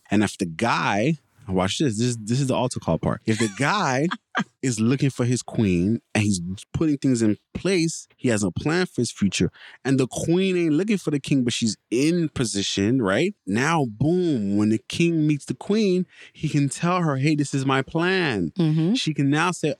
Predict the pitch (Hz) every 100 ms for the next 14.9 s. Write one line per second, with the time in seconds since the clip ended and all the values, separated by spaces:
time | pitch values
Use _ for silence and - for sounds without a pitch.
0 | _ 196 233 233 190 131 90 95 _ -
1 | 160 127 147 147 175 190 196 190 165 131
2 | 95 78 76 69 _ - 98 131 151 -
3 | 120 120 117 110 101 110 123 123 123 147
4 | - 175 208 180 120 - 113 147 147 143
5 | - 135 123 123 - - 143 - - 117
6 | 95 - _ _ - 98 113 151 196 202
7 | 190 175 135 98 78 _ - 101 95 85
8 | 82 78 - - - - - 58 - -
9 | - - _ 151 165 - 147 175 - -
10 | _ _ - 156 160 165 156 - 156 165
11 | 180 185 202 202 - - 196 - 294 -
12 | 302 370 - 160 - 120 254 285 233 190
13 | - 285 269 302 233 240 214 - - -
14 | 185 214 202 175 165 160 143 131